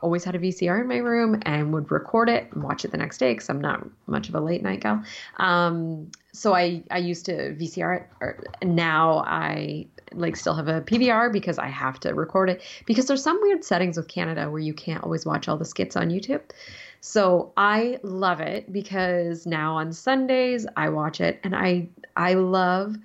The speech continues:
not missing an episode. I am not one of those people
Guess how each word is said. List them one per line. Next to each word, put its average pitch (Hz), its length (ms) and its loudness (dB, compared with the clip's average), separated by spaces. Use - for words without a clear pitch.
not 165 440 0
missing 156 400 -4
an 151 80 -6
episode. 151 720 0
I 170 280 2
am 165 340 0
not 156 180 0
one 175 140 0
of 175 60 2
those 175 160 2
people 175 560 2